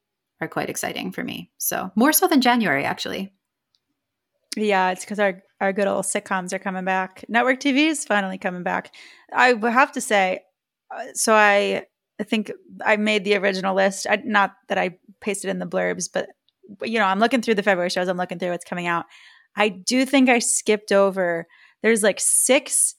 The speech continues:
Speaker 2: shows called F B I or F B I colon something else that I'm pretty sure come out in February. And I was like, "Nope,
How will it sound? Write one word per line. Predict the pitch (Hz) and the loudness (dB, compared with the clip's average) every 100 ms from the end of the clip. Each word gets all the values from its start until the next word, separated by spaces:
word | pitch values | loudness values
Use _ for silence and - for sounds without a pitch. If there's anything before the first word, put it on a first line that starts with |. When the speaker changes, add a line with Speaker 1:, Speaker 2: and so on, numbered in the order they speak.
| _ | _
Speaker 2:
shows | - - - 254 202 180 180 - | -6 -2 4 4 4 2 0 -4
called | - 185 185 - | 0 2 2 0
F | - 214 - | 0 0 0
B | - 220 | -2 4
I | 190 185 202 269 | 6 6 6 4
or | 196 190 | 4 2
F | 190 202 | 2 0
B | - 214 | 2 4
I | 208 | 4
colon | 202 208 190 214 214 214 | 2 2 4 4 2 0
something | - 196 196 202 | 0 -2 -2 -2
else | 190 233 349 - | 0 0 -2 -4
that | 220 | 0
I'm | 220 220 | 0 0
pretty | 254 254 | 0 0
sure | 294 | 0
come | 262 302 | 0 4
out | 285 285 285 - - | 6 6 4 -2 -2
in | 269 | 0
February. | 269 269 285 285 285 269 - | 2 0 2 2 0 -4 -4
And | 214 | 0
I | 214 | 0
was | 208 | 0
like, | 208 226 | 0 2
"Nope, | 285 277 | 2 2